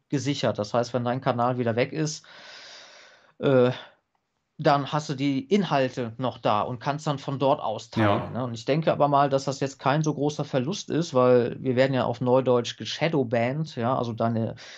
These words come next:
Speaker 1: mich schreiben Leute an in Kommentaren, sagen, "Hier, Frank, ich hab, äh, deinen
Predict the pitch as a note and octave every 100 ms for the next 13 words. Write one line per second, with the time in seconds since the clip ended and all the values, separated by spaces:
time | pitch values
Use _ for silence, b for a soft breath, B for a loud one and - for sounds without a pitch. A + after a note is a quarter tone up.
0 | B - C3 - C3+ C#3 B2 A#2+ C3 F3
1 | C#3+ E3+ F3 D3 C#3 C#3+ B2+ A#2+ B2 A2
2 | A#2 E3 C#3 C3+ C3+ D#3 C#3 B2+ A#2+ C3+
3 | C3+ - C3+ - C3 B2 A#2+ A#2 -